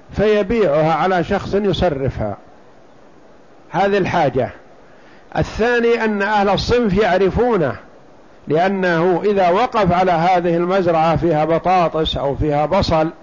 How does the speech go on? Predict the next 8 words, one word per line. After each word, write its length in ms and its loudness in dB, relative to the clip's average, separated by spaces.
حدر 340 0
في 120 -4
الأرض 380 0
أو 140 0
فيها 380 2
ثوم 440 2
ونحوه 540 0
مثلًا، 480 0